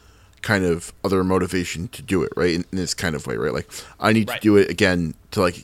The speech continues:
Speaker 1: or I need to do it, do, do it enough to get this achievement, which gives me the excuse to play the game, which is what I really want to do. Um, and theoretically, I should just want to play the game to play the game, 'cause that's what I actually wanna do. It's, it's a weird set of motivations.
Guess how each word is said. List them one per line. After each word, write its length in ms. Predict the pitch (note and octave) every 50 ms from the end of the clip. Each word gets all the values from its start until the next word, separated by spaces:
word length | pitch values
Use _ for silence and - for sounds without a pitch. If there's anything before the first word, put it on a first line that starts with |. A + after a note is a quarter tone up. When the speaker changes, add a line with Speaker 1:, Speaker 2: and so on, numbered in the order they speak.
| C#2+ D2+ - -
Speaker 1:
or 120 | F2 F2+
I 80 | F#2 G2
need 140 | G#2+ G#2 G2
to 100 | - -
do 140 | G#2+ G2+
it, 80 | G2 F2
do, 240 | - G#2 G2+ F#2+ - - -
do 140 | - G#2+ G2
it 60 | F#2
enough 280 | F2+ F2 F2+ F2 - -
to 100 | - F#2
get 180 | F2+ F2 -
this 160 | - E2+ - E2+
achievement, 540 | D#2 - - G#2 F#2+ F2 - B1+ B1+ - - - - - - - -
which 160 | - E2+ -
gives 180 | B2 A#2+ G2 G#2+
me 80 | G#2+
the 140 | G#2 G2+ F#2+
excuse 400 | F2 - - B2+ B2+ A#2 - -
to 80 | - F2
play 200 | - A2+ G#2 G2+
the 100 | F2+ F2
game, 120 | F#2+ G2
which 140 | F#2+ F2+ F#2
is 60 | F2+
what 100 | G#2 G#2+
I 40 | G2+
really 220 | F2 G#2 G#2 G2
want 220 | F2+ F2 F#2+ F#2 -
to 80 | A#2 -
do. 320 | - F2 G2+ A#2 A#2+ A#2 - - - - - - - - - - _ -
Um, 260 | F#2 F2+ E2+ E2 E2+ - _ _ _ _ _ _ _ _ _ - -
and 160 | - B2 A2+
theoretically, 440 | - D#3+ D#3+ D3 C3+ G#2+ - G#2 F#2+
I 20 |
should 160 | - - -
just 180 | E2+ G2 - - _ - - - -
want 280 | F#2+ F2+ F2 F2+ - -
to 80 | -
play 240 | - - - G2 F#2
the 100 | E2+ D#2
game 260 | - - F#2+ F2+ F2
to 100 | E2+ - -
play 220 | - - F#2+ E2+
the 100 | D2+ B1
game, 380 | - - G2+ F#2+ F2 E2 D#2+ E2
'cause 180 | - - -
that's 200 | - F#2 E2+ -
what 140 | - E2 D#2+
I 40 | D#2+
actually 260 | E2+ F2 - - -
wanna 160 | C2+ C#2+ D#2
do. 120 | E2 E2+ E2
It's, 120 | F2+ -
it's 140 | - D#2+ -
a 60 | F#2+
weird 300 | E2+ G#2 C3+ D#3 D#3+ A#2+ -
set 120 | - A2+
of 100 | G#2 F#2
motivations. 640 | G2 F#2 E2 C#2 C2 E2 E2+ - - B1+ G#1+ -